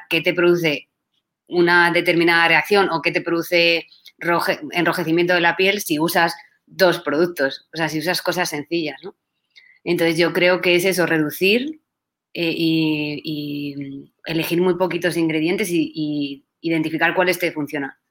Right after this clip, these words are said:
Al final también es un poco buscar qué te funciona a ti, porque no será lo mismo que le funcione a otra persona. Entonces, es un proceso de conocerse también un poco.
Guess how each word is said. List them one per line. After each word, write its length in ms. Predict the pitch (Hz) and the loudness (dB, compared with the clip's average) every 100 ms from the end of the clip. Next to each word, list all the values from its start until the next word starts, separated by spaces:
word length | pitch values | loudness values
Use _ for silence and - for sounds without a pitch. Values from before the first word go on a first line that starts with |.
| _ _ _ _ _ | _ _ _ _ _
Al 100 | 156 | -16
final 300 | 147 156 156 | -6 -2 0
también 280 | 165 170 175 | 2 4 4
es 100 | 170 | 2
un 100 | 170 | 0
poco 380 | 170 196 208 156 | -2 -2 -2 -2
buscar 400 | 160 - 165 165 | -6 0 0 0
qué 80 | 170 | -2
te 100 | 165 | -2
funciona 320 | 160 160 135 | -2 -2 -2
a 60 | |
ti, 120 | 147 170 | -2 -4
porque 280 | - 127 | -6 -10
no 120 | 139 143 | -8 -4
será 220 | 165 151 | 0 0
lo 100 | 143 | 0
mismo 240 | 143 147 | -2 -4
que 100 | 135 | -6
le 80 | 135 | -10
funcione 440 | 139 139 143 135 | -12 -8 -6 -6
a 80 | 131 | -8
otra 180 | 143 131 | -8 -10
persona. 400 | 123 - 170 - _ _ _ _ _ - | -10 -8 -8 -10 _ _ _ _ _ -8
Entonces, 280 | 151 160 156 | -2 0 2
es 40 | |
un 80 | 160 | 0
proceso 400 | 156 156 160 175 | 0 0 0 2
de 320 | 165 147 139 | 2 2 -2
conocerse 540 | - 143 135 151 - - | -6 -6 -4 -6 -8 -12
también 300 | 139 135 135 | -10 -10 -10
un 100 | 131 | -14
poco. 240 | - - | -18 -18